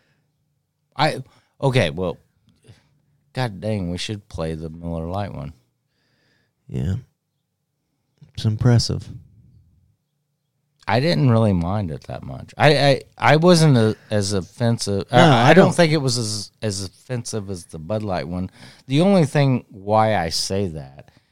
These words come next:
Speaker 1: and it wasn't nothing to do with, uh, what's his name, the,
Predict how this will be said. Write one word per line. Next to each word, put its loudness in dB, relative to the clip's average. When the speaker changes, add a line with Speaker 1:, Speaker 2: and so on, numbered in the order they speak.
Speaker 1:
and -4
it -8
wasn't 2
nothing 0
to -8
do -8
with, -10
uh, -8
what's -10
his -12
name, -8
the, -20